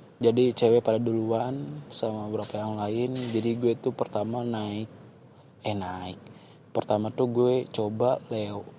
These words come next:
gue sama teman-teman tuh coba lewat jalur Batu Kuda. Dan pada akhirnya ditutup, anjing, ya, bangsat. Ditutup, anjir, gerak.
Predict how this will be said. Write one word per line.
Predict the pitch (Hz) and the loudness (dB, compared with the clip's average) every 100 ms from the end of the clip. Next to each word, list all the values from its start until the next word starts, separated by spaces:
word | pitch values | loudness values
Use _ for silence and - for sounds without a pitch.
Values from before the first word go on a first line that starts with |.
| - | -4
gue | 117 | 0
sama | 127 110 110 | 0 -2 -2
teman-teman | 107 104 104 104 110 | -4 -4 -4 -6 -6
tuh | 117 113 | -4 -2
coba | 104 117 | 0 0
lewat | 117 110 107 104 - | 0 0 -2 -6 -6
jalur | 107 104 110 | -4 -4 -4
Batu | 110 104 - | -4 -6 -8
Kuda. | - 98 117 143 - - - - - - - _ _ - - | -8 -4 -2 -4 -10 -20 -20 -20 -20 -20 -20 _ _ -20 -4
Dan | 110 107 107 104 101 107 107 104 117 - - - - _ _ | 2 4 4 0 -4 -6 -8 -12 -16 -18 -20 -20 -20 _ _
pada | - 113 110 | 0 2 2
akhirnya | - - 226 190 104 120 - - - - - - - - _ _ _ - - - _ _ | 0 0 0 0 -4 -8 -14 -20 -20 -20 -20 -20 -20 -20 _ _ _ -20 -20 -20 _ _
ditutup, | 170 160 170 180 185 185 - | -6 -4 -4 -2 -2 -2 -6
anjing, | - 135 117 110 120 | -6 -6 -6 -8 -10
ya, | 120 117 | -12 -10
bangsat. | 107 110 - - - - - - | -8 -8 -8 -10 -20 -20 -20 -10
Ditutup, | - 151 185 - 165 - | -6 2 2 2 -2 -2
anjir, | 127 120 | -4 -4
gerak. | 135 117 | -4 -6